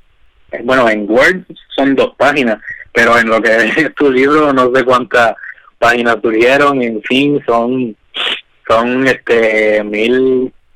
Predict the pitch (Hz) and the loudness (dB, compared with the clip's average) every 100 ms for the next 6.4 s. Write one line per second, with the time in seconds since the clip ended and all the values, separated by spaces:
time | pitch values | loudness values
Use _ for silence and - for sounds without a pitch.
0 | _ 127 117 113 110 120 143 131 131 131 | _ -2 0 0 0 -2 -2 -2 -2 -2
1 | 123 117 113 135 135 - - 110 110 120 | 0 0 0 -2 -2 -4 -6 -2 0 -2
2 | 135 _ - - 117 107 131 147 139 131 | -4 _ -20 -8 -4 -2 -2 -4 -2 -2
3 | 117 113 107 107 110 107 113 117 135 135 | -2 -2 -2 -4 -6 -4 -4 -4 -6 -4
4 | 120 120 127 131 127 127 151 131 - 117 | -4 -2 -2 -2 -2 -2 -4 -8 -8 -6
5 | 117 123 131 131 131 131 127 127 135 127 | -4 -4 -2 -2 -2 -2 0 -2 -4 -4
6 | 123 120 120 | -2 -2 -2